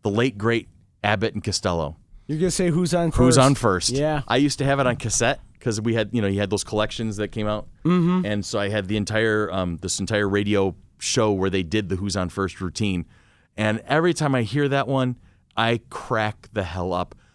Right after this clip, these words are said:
Speaker 1: But king to that, even more than that, the entire Robin Williams Live at the Met.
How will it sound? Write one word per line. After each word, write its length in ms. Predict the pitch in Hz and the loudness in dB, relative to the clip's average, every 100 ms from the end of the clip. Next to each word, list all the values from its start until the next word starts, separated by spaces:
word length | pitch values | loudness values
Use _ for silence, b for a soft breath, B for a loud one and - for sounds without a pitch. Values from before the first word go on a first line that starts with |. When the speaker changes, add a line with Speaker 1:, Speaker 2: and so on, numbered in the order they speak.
| b _ | b _
Speaker 1:
But 380 | 95 110 101 - _ _ _ _ | 0 2 2 -4 _ _ _ _
king 340 | - 170 175 170 | -4 -2 0 0
to 140 | 143 | -2
that, 540 | 107 104 127 160 78 - _ _ _ _ | -4 -2 0 0 -2 -10 _ _ _ _
even 200 | 117 120 | -2 2
more 220 | 120 123 | 2 0
than 160 | 110 101 | 0 0
that, 260 | 101 98 - _ _ _ _ - | 0 -2 -6 _ _ _ _ -6
the 180 | 110 117 | 0 0
entire 600 | 110 117 117 117 110 98 - _ _ _ | 0 -2 0 0 -2 -4 -12 _ _ _
Robin 260 | 107 107 101 | 0 0 2
Williams 260 | 101 92 | 0 0
Live 200 | 87 92 | 0 -2
at 100 | 87 | -2
the 60 | 87 | -6
Met. 200 | 82 | -8